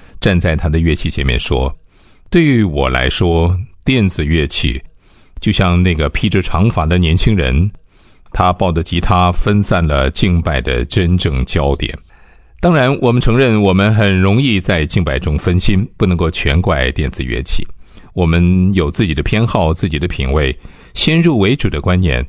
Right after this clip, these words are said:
也阻碍我们敬拜神。我们取笑别人说了又说，呃，说个没完，以为重复就不是优秀的作品。大概我们还没有真正认识韩德尔的经典作品《弥赛亚》，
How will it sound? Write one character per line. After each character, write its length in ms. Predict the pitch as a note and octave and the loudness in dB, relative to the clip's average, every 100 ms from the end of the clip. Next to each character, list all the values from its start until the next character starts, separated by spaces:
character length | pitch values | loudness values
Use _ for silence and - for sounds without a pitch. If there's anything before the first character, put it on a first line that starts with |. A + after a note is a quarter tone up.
| - | -10
也 220 | - E2 E2 | -4 0 0
阻 220 | - C2 | -2 -2
碍 180 | D2 C#2 | 0 0
我 160 | B1+ | -2
们 180 | A#1+ A#1+ | -2 -2
敬 180 | - C#2+ | -2 -4
拜 160 | C2 | -4
神。 240 | A1+ - - - - - - - - | -4 -6 -10 -10 -20 -20 -20 -20 -4
我 120 | G#2 | 0
们 220 | A#2 C3 | 2 2
取 240 | B2+ - G#2 | 0 0 0
笑 220 | D3 A#2+ | 0 0
别 180 | - G#2+ | 0 0
人 560 | C#3+ G2 G#2+ A#2 A#2+ | 2 2 2 2 0
说 240 | A#2+ - C#3 | 0 0 0
了 60 | |
又 240 | C#3+ G#2 E2+ | 2 2 0
说， 580 | - G2 G2+ G2+ G#2 G#2+ - - | 0 2 2 2 0 -4 -12 -20
呃， 180 | - G2 | -4 -2
说 160 | F#2 A2 | 0 -2
个 120 | G2 | 0
没 120 | E2+ | 0
完， 460 | F#2 D#2 C2 C#2 G2+ - - - | 2 0 0 0 0 -6 -20 -8
以 160 | F2 E2+ | -2 0
为 260 | D2+ D#2+ | 2 0
重 360 | E2 - E2 D3 | 0 2 2 2
复 340 | - F3 F#2+ | 0 0 0
就 240 | D#2 E2 C2 | 0 -2 -4
不 200 | - D#2 | -2 -4
是 280 | - E2 C2 | -2 -4 -2
优 140 | C#2 | -2
秀 200 | C2+ D2+ | -2 -2
的 100 | C2+ | -4
作 160 | - B1+ | -4 -6
品。 160 | - - - _ _ _ _ _ - - | -8 -14 -20 _ _ _ _ _ -20 -8
大 100 | - | -2
概 160 | E3 D#3+ | 0 2
我 140 | B2 | 2
们 160 | A2+ A#2+ | 2 2
还 80 | G#2+ | 4
没 120 | A2 | 2
有 60 | |
真 220 | F#2+ A2 G#2+ | 2 2 2
正 180 | G#2 | 2
认 220 | F#2 F#2 E2 | 2 2 0
识 340 | - D2 C2+ - - | 0 0 0 -4 -12
韩 260 | - E2+ F#2 | -4 0 2
德 80 | F2+ | 2
尔 160 | D2+ | 0
的 140 | B1+ C2 | -2 -2
经 180 | F#2 | 0
典 160 | F2 D2 | 0 0
作 160 | - D#2+ | -2 -4
品 240 | - C#2 | -4 -4
《弥 160 | A#1+ B1+ | -2 -2
赛 220 | - B1+ | -2 -2
亚》， 220 | B1 - | -4 -8